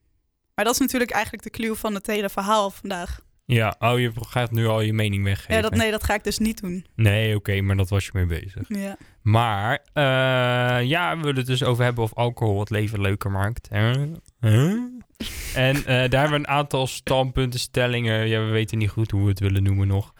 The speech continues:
Speaker 1: Dus heb je een idee?
Speaker 2: Over bedacht.
Speaker 1: Vertel het. Een ander woord voor stellingen.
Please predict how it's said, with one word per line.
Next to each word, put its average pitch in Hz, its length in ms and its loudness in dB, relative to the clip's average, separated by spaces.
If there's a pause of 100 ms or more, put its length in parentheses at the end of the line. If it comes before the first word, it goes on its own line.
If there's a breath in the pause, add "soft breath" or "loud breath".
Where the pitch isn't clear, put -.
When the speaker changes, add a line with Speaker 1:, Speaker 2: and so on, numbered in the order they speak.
(160 loud breath)
Speaker 1:
Dus 269 180 2
heb 294 140 2
je 311 60 0
een 269 60 2
idee? 254 200 2 (100)
Speaker 2:
Over 262 140 -2
bedacht. - 560 -2 (180)
Speaker 1:
Vertel 262 400 0
het. - 240 -8 (200)
Een 220 100 -4
ander 262 200 2
woord 233 140 0
voor - 100 -8
stellingen. 196 480 -4